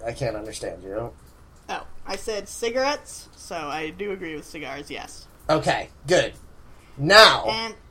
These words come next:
Speaker 2: no, and if you ever pass an old person in the grocery store, they stink of mothballs, so I bet it's just mothballs.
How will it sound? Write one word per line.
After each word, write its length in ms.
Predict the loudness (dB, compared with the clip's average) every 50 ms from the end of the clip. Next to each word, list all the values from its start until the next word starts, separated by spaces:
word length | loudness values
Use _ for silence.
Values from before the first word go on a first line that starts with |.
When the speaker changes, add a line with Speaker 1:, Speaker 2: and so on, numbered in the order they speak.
| -18 -8 -2
Speaker 2:
no, 220 | 0 0 0 0 0 2
and 400 | 4 4 4 4 2 -2 -4 -6 -10 -14 -14
if 120 | -12 -10 -8
you 160 | -8 -8 -6
ever 260 | -4 -4 -2 0 -2 -2
pass 340 | -2 0 0 0 0 -2 -4
an 80 | -6 -4
old 300 | -4 -4 -4 -4 -4 -6
person 320 | -6 -8 -6 -6 -8 -8
in 80 | -8 -8
the 80 | -8
grocery 400 | -8 -6 -6 -6 -6 -6 -8 -10
store, 480 | -10 -10 -8 -8 -6 -6 -6 -6 -6 -8 -12 -14 -16 -16 -16 -14 -12
they 380 | -10 -8 -6 -6 -6 -6 -8 -12 -12 -14 -14
stink 600 | -14 -14 -14 -14 -12 -10 -8 -6 -6 -6 -6 -6
of 180 | -10 -10 -10 -8
mothballs, 720 | -10 -10 -10 -10 -10 -10 -10 -10 -10 -10 -14 -16 -16 -16 -16
so 220 | -12 -10 -8 -8 -8
I 140 | -8 -8
bet 160 | -6 -6 -6 -8
it's 140 | -8 -12 -14
just 160 | -16 -16 -14
mothballs. 540 | -14 -14 -14 -14 -14 -14 -14 -16 -16 -20